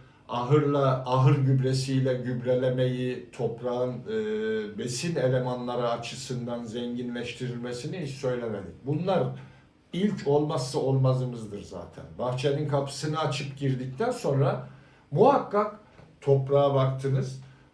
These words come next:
toprağın nasıl yapıda olduğunu az buçuk anladınız ve bunu muhakkak işte bir ahır gübresi sererek, yanmış olacak ama,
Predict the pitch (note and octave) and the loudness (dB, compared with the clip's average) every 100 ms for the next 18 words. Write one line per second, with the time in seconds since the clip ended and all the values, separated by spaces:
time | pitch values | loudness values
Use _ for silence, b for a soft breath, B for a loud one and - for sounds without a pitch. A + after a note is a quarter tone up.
0 | _ - D3 C3+ D3 C#3+ D3 D3 C#3+ C3 | _ 0 0 2 2 4 2 0 0 2
1 | B2 - C3 B2 A#2+ A#2+ A#2+ C3 C#3 A2+ | 2 0 -2 -2 -4 -6 -4 0 0 0
2 | A2+ C#3 C3+ C#3 C3+ A2+ A#2+ G#3 E3+ E3 | -6 -4 0 0 2 0 -2 -4 -2 0
3 | E3 F3+ A3+ B3+ C#4 - B B B - | 2 4 4 2 -2 -10 B B B 0
4 | F#3 C4 - - C#3+ - - _ - C#3 | 4 4 2 0 -2 -4 -16 _ -18 -10
5 | - C#3 C#3 C3+ C3 B2+ - G3 D3+ C#3+ | 0 2 2 6 6 6 2 -2 0 0
6 | - - - G2 F2+ A2 - - - _ | -2 -6 -4 -4 -4 -8 -10 -14 -20 _
7 | G#2+ A2+ C3 C3+ C3 G#2 F2+ E2 - - | -6 -2 4 4 4 0 -4 -10 -14 -14
8 | E2+ B2+ - | -10 -8 -10